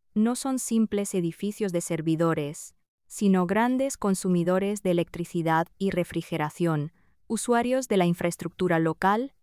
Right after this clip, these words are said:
y variables clave en la contabilidad de carbono de las empresas.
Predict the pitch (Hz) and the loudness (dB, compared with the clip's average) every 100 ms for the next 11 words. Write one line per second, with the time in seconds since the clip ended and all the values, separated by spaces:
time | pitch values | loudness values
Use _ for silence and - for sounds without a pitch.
0 | _ - 202 175 175 185 214 247 262 - | _ -2 2 2 2 2 2 0 -4 -2
1 | 202 190 196 226 202 196 175 175 170 165 | 2 4 2 0 2 2 2 0 0 0
2 | 160 160 160 165 170 180 - 160 160 175 | 0 0 2 0 2 -2 0 -2 0 0
3 | 180 185 170 160 156 - 160 160 160 160 | 2 0 -2 -2 -2 -2 -4 -2 -4 -4
4 | - - - - | -8 -12 -12 -16